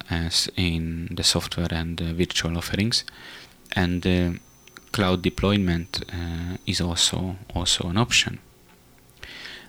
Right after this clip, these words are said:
I did, uh, tell you about the X G series, uh, appliances, the physical ones. They, as I said, offers a full range of, uh, t-, up to top performing hardware appliances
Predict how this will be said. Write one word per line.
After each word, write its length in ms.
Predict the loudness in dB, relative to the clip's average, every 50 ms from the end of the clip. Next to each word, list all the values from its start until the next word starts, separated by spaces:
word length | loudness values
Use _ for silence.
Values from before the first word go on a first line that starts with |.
| -10 -4
I 140 | -4 0
did, 260 | 2 0 0 0 -4 -4 -2 -2
uh, 360 | -2 -2 -2 -4 -6 -8 -8 -4 -2
tell 140 | 0 2 4
you 100 | 4 4
about 260 | 4 2 0 2 0
the 160 | 0 -2 -2
X 140 | -2 -2 0
G 80 | 2
series, 560 | 2 4 4 4 2 0 0 0 -2 -2 -2 -2
uh, 180 | -2 -4 -4 -4
appliances, 580 | -6 -4 -2 0 0 0 0 0 0 0 0 0
the 100 | -2 -2
physical 460 | 0 0 0 0 0 0 -2 0 0
ones. 320 | 0 0 0 0 -2 -4 -8 -14 -18 -18 -16 -16 -16 -18 -18 -20 -20 -20 -20 -14 -8 0
They, 400 | 2 4 4 6 4 2 0 -4 -8 -14 -10 -6
as 200 | -4 -2 0 0
I 240 | 0 0 0 0 2
said, 360 | 2 2 2 2 0 0 -2 -6
offers 360 | -6 -6 -4 -4 -2 -2 -2 -2
a 40 |
full 260 | -4 -2 -2 -2 0 0
range 280 | 0 -2 -2 -2 -4
of, 260 | -6 -6 -10 -12 -12 -10 -8
uh, 140 | -8 -6 -8 -8 -10
t-, 100 | -12 -14 -14 -18 -20 -20 -20 -10
up 120 | -6 -2
to 120 | 0 0 2
top 280 | 4 2 2 2 2
performing 500 | 0 0 0 0 0 0 0 0 0 -2
hardware 460 | -4 -4 -4 -4 -4 -4 -4 -4 -4
appliances 640 | -4 -4 -4 -4 -2 -2 -2 -2 0 0 0 -2 -4